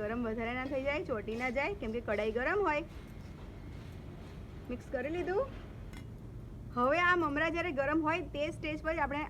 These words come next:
આ મસાલો બનાવ્યો છે તે મસાલો ઉમેરી દઈશું. તો મેં અહીં બે ચમચી અને એક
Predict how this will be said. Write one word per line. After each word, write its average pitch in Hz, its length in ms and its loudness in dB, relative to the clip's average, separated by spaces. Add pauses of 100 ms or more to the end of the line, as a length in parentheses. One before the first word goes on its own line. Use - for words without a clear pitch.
(100)
આ 294 160 6
મસાલો 269 380 0
બનાવ્યો 294 380 4
છે 254 60 2 (140)
તે 285 140 -2
મસાલો 247 340 2
ઉમેરી 208 260 -2
દઈશું. 226 320 -2 (4000)
તો 233 180 -2
મેં 233 140 -4
અહીં 226 260 -4 (380)
બે 214 100 0 (160)
ચમચી 285 400 -4
અને 233 100 -4 (100)
એક - 100 -10